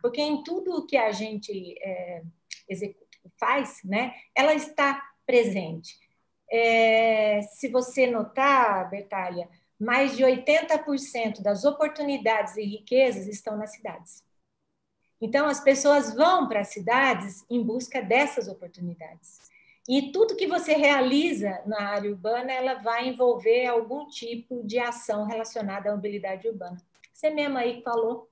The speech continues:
né? Última milha, as dificuldades de deslocamento e distribuição interna,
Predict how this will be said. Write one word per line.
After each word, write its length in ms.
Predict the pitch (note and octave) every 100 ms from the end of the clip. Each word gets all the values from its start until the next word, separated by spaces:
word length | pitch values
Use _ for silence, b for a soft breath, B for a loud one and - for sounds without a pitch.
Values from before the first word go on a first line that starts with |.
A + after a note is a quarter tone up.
| _ F#3+
né? 200 | A3+ A#3 B B B
Última 360 | G#3+ G#3+ G#3+ G#3
milha, 680 | G#3+ A#3+ A#3+ A3+ F#3+ F3 D#3+ _ _ F#3+
as 240 | G3 E3+
dificuldades 640 | F#3 A3 G#3+ G#3+ G#3+ F3+
de 80 | G3+
deslocamento 840 | F#3 F3+ G3+ G3+ G3+ G#3 G3+ F#3+ F#3+ -
e 80 | F#3+
distribuição 640 | - G3+ F#3 G3 G#3 G3
interna, 760 | F#3+ A#3 A#3 A3+ G#3 F#3 F3